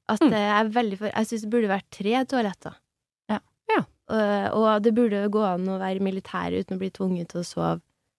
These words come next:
Speaker 1: i en sarkofag med en annen person.
Speaker 3: <laughs> Ja.
Speaker 2: Det er
Speaker 1: Liksom.
Speaker 2: som å dele solarium. Jeg tror det er på den størrelsen, på en måte.
Speaker 1: Ja.
Speaker 3: Jeg tenker,
Speaker 2: Ja.
Speaker 3: plutselig har jo Lise kjæreste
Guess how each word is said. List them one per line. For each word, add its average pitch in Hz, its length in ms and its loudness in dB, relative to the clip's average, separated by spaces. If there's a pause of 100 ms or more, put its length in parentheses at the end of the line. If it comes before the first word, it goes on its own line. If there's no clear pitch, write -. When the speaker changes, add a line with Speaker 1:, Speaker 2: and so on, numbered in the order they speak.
(360)
Speaker 1:
i 196 120 4
en 175 180 0
sarkofag 214 840 0 (200)
med 208 140 6
en 202 140 6
annen 202 160 4
person. 202 340 4 (120)
Speaker 3:
<laughs> - 60 -8
Ja. 226 200 4 (340)
Speaker 2:
Det 226 100 2
er 247 40 6
Speaker 1:
Liksom. 247 100 6
Speaker 2:
som 269 160 6
å 240 40 0
dele 220 220 4
solarium. 190 540 4
Jeg 247 100 0
tror 247 120 2
det 220 100 -4
er 269 60 6
på - 40 6
den 185 120 4
størrelsen, 165 420 0
på - 60 -16
en 190 100 2
måte. 196 180 -6 (240)
Speaker 1:
Ja. 240 160 4
Speaker 3:
Jeg 294 200 2
tenker, 202 80 4
Speaker 2:
Ja. - 60 2 (280)
Speaker 3:
plutselig 269 260 -2
har 240 200 2
jo 294 80 2
Lise 269 280 -2
kjæreste 220 600 -2